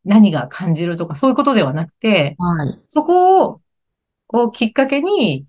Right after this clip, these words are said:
Speaker 1: なんかこう変わることがきっとあるので、
Speaker 2: うん。
Speaker 1: ちょっとこう自分の状態に注目してみてくださいっていうようなことをね、
Speaker 2: うん。
Speaker 1: 最近は言うようにしてます。
Speaker 2: うん。
Speaker 1: あの、気がつけばこういうことにイラつかなくなったなとか、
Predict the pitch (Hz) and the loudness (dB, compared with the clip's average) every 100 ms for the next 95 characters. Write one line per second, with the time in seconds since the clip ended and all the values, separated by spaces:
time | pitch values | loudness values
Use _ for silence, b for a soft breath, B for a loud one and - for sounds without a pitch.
0 | _ 220 202 151 143 143 196 214 226 247 | _ 2 2 -2 -6 0 2 2 0 -2
1 | 214 147 165 147 151 160 185 180 147 127 | -2 -2 -4 -8 -6 -2 -2 -2 -4 0
2 | 247 254 190 156 185 190 190 185 175 160 | 2 4 2 2 4 6 8 6 6 2
3 | 151 147 233 180 156 202 214 214 208 302 | -2 -2 -2 -2 0 2 6 6 6 2
4 | - _ _ _ _ _ _ _ _ _ | -6 _ _ _ _ _ _ _ _ _
5 | _ 196 202 202 190 185 170 214 202 196 | _ -4 -4 -2 -4 -4 -2 2 2 2
6 | 214 - 208 208 156 147 143 - 214 214 | -2 0 0 0 -2 -4 -4 0 0 0
7 | 214 147 143 135 147 143 127 139 185 - | -4 -8 -6 -8 -10 -8 -6 -6 -8 -10
8 | _ _ 180 180 175 180 160 180 170 139 | _ _ 2 2 2 -4 -2 0 2 0
9 | 131 123 131 143 - _ _ 190 190 185 | -4 -8 -8 -8 -12 _ _ 4 8 8
10 | 185 180 - _ _ _ - 269 320 330 | 6 2 -6 _ _ _ -4 0 2 0
11 | - 294 262 247 170 - 247 262 220 156 | 0 0 2 2 0 0 -2 0 0 2
12 | 156 175 - 220 214 175 151 147 135 147 | 0 -2 0 2 2 2 -4 -4 -2 0
13 | 147 143 147 160 139 123 | 0 -4 -4 -2 -2 -4